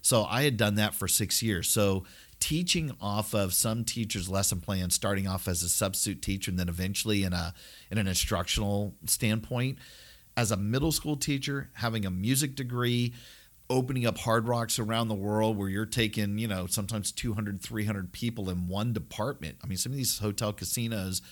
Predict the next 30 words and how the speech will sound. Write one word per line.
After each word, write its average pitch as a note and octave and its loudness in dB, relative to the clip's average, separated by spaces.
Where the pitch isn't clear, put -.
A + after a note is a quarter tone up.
huge F3+ -4
departments, G2 -4
and G#2 -2
being C3+ 0
able G#2 0
to F2+ -8
teach B2 -4
them C3 -2
in G2+ -2
a F2 -4
platform A2+ -4
instructional G2+ -4
design G2+ -2
standpoint. A#2+ -6
I - -2
loved B2+ 0
all A#2+ 2
of F#2 -2
that. E2 -4
So A2 6
that D#3+ 4
really G#2 4
was F#2 2
a F#2 -2
slow G#2+ 4
burn F#2+ 2
for F#2 -4
me. E2+ -2
It D3 2
started A2+ 2